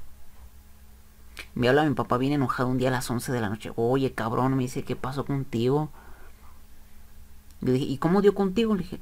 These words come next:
"Pues no sé", dice, "a lo mejor algún vecino le ha de haber dicho dónde vivo porque, pues no". Yo dije, "Joder". "Puta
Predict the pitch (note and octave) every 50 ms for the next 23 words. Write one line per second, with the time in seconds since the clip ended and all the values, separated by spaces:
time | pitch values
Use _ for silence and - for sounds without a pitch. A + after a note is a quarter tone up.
0 | - - - - - G#2 - - D3+ F3 G3 F#3 - C3+ B2+ A#2 A2 A2 - -
1 | B2 A#2 - B2 B2+ B2 B2 - - E3 F3 G3+ F3+ C#3 A#2 B2 A2+ A2+ A2+ -
2 | C3 - - C#3+ B2 B2 A#2+ A2+ A2+ C#3+ F#3 A3+ A3+ - A#2+ - - - - -
3 | - - - - - - - - - - - - - - - - - - - -
4 | - - - - - - - - - - - - - - - - - - - -
5 | - - - - - - G#2+ - - B2+ D3+ A3 G#3 - - - - - - -
6 | - - - - - - - - - - - - - - - - - - - -
7 | - - - - - - - - - - D2+ D#2+ E2 - - - - - - -
8 | - - - - - - - - - - F3 C#3 - - - - - - - -
9 | C#3 - - - - C#3 B2+ A2+ G#2+ - - F#3 D3